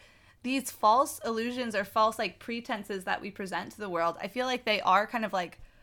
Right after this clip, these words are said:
automatic. I don't know whether it's society has trained us through our upbringing has trained us or something where we,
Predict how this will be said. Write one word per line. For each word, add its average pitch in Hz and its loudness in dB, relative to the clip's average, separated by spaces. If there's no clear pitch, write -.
automatic. 190 4
I 226 2
don't 226 0
know 202 2
whether 190 4
it's 180 -2
society 233 4
has 240 0
trained 233 0
us 220 6
through 190 -2
our 185 6
upbringing 247 4
has 233 2
trained 226 0
us 214 4
or 220 -4
something 214 -4
where 202 4
we, 202 -10